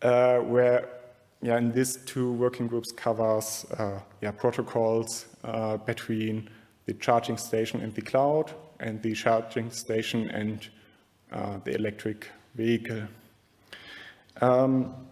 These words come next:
yeah, next working group is, uh, Everus Framework and Tools, uh, which is mainly about our internal framework we use, um, and the tools we use for building, uh,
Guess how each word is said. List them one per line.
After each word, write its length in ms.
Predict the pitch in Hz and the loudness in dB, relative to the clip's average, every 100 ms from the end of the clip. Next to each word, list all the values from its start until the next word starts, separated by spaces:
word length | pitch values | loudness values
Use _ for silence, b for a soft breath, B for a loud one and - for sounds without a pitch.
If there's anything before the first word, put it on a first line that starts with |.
| - | -4
yeah, 140 | 151 156 | 2 4
next 300 | 160 165 160 | 4 2 0
working 280 | 175 170 | 2 2
group 400 | 151 156 160 165 | 2 4 2 2
is, 280 | 131 131 - | 0 0 0
uh, 260 | - 120 - | 0 0 2
Everus 360 | 143 139 131 - | 4 4 2 4
Framework 340 | 127 127 123 | 4 4 2
and 100 | 123 | 0
Tools, 500 | - 208 220 - - - _ - | 0 2 2 -2 -10 -16 _ -4
uh, 120 | 123 | 0
which 260 | 127 135 | 2 0
is 420 | 123 127 127 127 - - | 0 2 0 -2 -8 2
mainly 340 | 131 135 117 | 4 6 4
about 540 | 117 117 117 120 123 | 2 6 6 6 4
our 380 | 113 113 113 113 | 2 4 4 2
internal 760 | - 117 - 120 123 120 117 117 | 0 -2 2 2 2 2 2 2
framework 440 | 151 170 170 170 | 2 4 4 2
we 100 | 156 | 0
use, 480 | 156 151 156 156 - B B B B B - | 2 2 0 -2 -10 B B B B B -6
um, 600 | 120 117 117 117 117 113 - | 0 2 4 2 2 -2 -2
and 240 | 117 107 | -2 -2
the 260 | 110 110 110 | -4 -2 -4
tools 500 | - 156 160 160 - | 0 0 0 0 -2
we 80 | 113 | -2
use 380 | 113 120 120 - | 0 0 0 -6
for 280 | - 110 | -2 -2
building, 680 | 107 143 156 151 143 143 143 B - | 2 4 4 2 2 0 -2 B -8
uh, 340 | 113 110 110 | -2 0 2